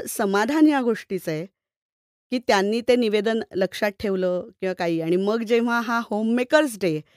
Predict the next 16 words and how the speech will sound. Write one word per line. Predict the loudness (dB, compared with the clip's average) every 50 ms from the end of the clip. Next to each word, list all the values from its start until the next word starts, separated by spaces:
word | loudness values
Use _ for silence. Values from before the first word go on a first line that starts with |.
| _ _ _ _ _ -8
एक | -8 -6
आगळा | -4 -2 -2 0 2 2 2 2
वेगळा, | 2 0 -2 -2 -2 -4 -6 -8 -16 -20 -8 -4
जागतिक | -2 -2 0 0 -2 -4 -4 -6 -4 -2
पातळीवर | -2 0 2 2 2 4 4 2 2 0
खरा | 0 -2 -2 -2 0 0
तर | -2 -2 -2 -4 _ -18 -20 _ -2 2
छान | 2 2 2 2 -2
उत्साहीपणाने | -8 -8 -8 -8 -6 -2 0 0 0 0 0 -2 0 0 -2 -2 -2
साजरा | -2 -2 -2 0 0 0
होणारा, | 0 0 0 0 0 0 0
पण | 0 0 -2
भारतात | -2 0 -2 -2 -2 -2 -2 -2 -2
आजपर्यंत | -2 -4 -4 -6 -6 -4 -4 -2 -2 0 0
न | 2 2 0
झालेला | 0 0 -2 -2 -2 -2 -4 -8